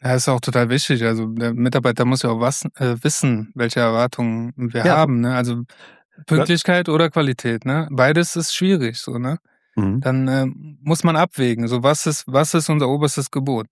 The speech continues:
Speaker 2: Ja.
Speaker 1: ne?
Speaker 2: Ja, aber allein das Bewusstsein, dass es Dinge gibt,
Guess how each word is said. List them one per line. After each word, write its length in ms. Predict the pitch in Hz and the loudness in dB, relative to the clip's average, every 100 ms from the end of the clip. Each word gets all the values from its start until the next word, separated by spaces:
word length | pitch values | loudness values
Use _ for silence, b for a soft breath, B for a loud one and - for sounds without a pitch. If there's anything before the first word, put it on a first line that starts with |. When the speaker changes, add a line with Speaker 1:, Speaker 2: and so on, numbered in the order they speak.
| _ - | _ -6
Speaker 2:
Ja. 140 | - | -6
Speaker 1:
ne? 80 | 151 | -4
Speaker 2:
Ja, 100 | - | 0
aber 140 | 117 131 | 2 4
allein 220 | 120 131 | 4 4
das 140 | - | 0
Bewusstsein, 580 | - 104 139 - - 139 | -2 -4 -2 -2 0 2
dass 160 | 117 - | 2 0
es 140 | 123 - b b b b _ _ - | -4 -8 b b b b _ _ 0
Dinge 240 | 156 120 | 2 2
gibt, 280 | 107 170 | 2 -2